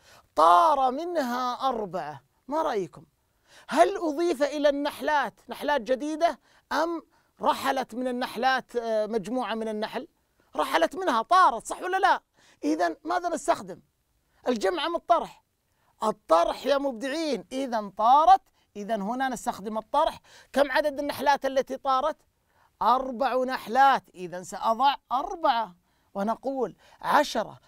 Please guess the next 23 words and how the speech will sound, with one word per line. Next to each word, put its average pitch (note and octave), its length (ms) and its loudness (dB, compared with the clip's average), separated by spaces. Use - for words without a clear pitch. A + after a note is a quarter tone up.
مطروحا B3 500 -4
منها C#4 260 -2
أربعة A#3+ 480 0
يساوي C#4+ 520 -6
كم D#4 260 -6
يا C#4 80 -2
مبدعين؟ B3+ 600 -6
ها C4+ 120 -2
يا D#4 120 4
أبطال؟ A#3+ 380 -2
بارك G#3+ 480 4
الله A#3+ 180 0
فيكم، G3+ 480 -4
تساوي C#4 840 4
ست C4 640 -2
نحلات. B3 800 2
إذن A#3 420 -4
كم C4+ 280 0
نحلة A3 480 -4
بقيت G#3+ 580 -4
على B3+ 180 -4
الزهرة؟ D4 440 -2
نقول D4 500 -2